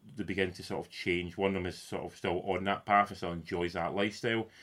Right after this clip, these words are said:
The other one sort of starts to maybe feel she has to go down the sort of the road more travelled, you know, finding a man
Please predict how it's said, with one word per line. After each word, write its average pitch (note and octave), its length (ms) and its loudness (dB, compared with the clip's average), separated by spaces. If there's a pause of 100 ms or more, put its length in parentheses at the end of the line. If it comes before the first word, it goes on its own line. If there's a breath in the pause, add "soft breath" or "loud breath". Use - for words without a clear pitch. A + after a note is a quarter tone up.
(280 loud breath)
The G2+ 60 -2
other F#2+ 120 6
one F2+ 320 0
sort E2+ 320 -2
of F#2 80 -10
starts F2 340 -4
to F#2+ 100 -8
maybe F2 160 -2
feel E2+ 360 -2
she - 140 -8
has E2 140 -6
to F2 60 -12
go E2+ 160 -4
down E2+ 140 -2
the E2 140 -6
sort - 220 -10
of E2+ 140 -10
the F2 220 -2
road F2 220 2
more E2+ 220 -4
travelled, E2+ 440 2
you E2+ 60 -4
know, E2 80 -2
finding E2 340 -4
a D#2+ 40 -6
man E2 380 -2